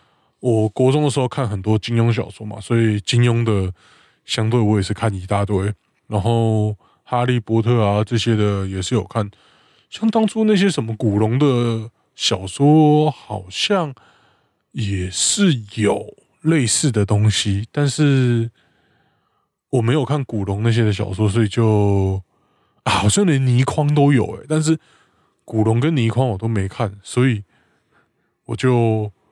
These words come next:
没怎么看，就是跟现在我看同人 H 漫的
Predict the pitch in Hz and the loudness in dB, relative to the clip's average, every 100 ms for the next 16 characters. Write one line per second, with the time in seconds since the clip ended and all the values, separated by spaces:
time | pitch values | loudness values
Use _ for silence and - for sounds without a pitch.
0 | _ _ _ _ - 107 117 101 104 117 | _ _ _ _ -2 0 0 -2 -4 0
1 | 214 233 214 175 - _ _ 196 214 233 | 2 2 2 -2 -8 _ _ 0 2 2
2 | 196 110 110 175 139 143 - 120 123 120 | 0 0 -2 -2 -4 -6 -8 -2 0 0
3 | 110 - 135 120 113 110 113 | -4 -4 -4 -4 -6 -10 -12